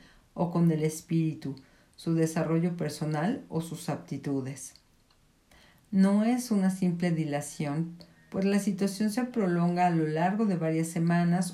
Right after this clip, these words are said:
o varios meses seguidos. La mujer se muestra apagada, y aunque a veces esté llena de ideas,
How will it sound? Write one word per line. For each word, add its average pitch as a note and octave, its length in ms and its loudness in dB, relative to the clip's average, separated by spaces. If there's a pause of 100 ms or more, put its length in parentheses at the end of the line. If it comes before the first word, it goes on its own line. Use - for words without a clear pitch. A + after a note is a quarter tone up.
o G3+ 140 -2
varios A3 420 0
meses F3+ 300 0
seguidos. D3 640 -6 (680)
La D#3+ 140 2
mujer E3+ 260 2
se A3 140 0
muestra F#3 380 4
apagada, E3 600 0 (420)
y F3 80 0
aunque E3+ 200 2
a F3 40 4
veces F3 360 0
esté F#3 280 0
llena E3 320 2
de D#3+ 80 2
ideas, D3 500 -2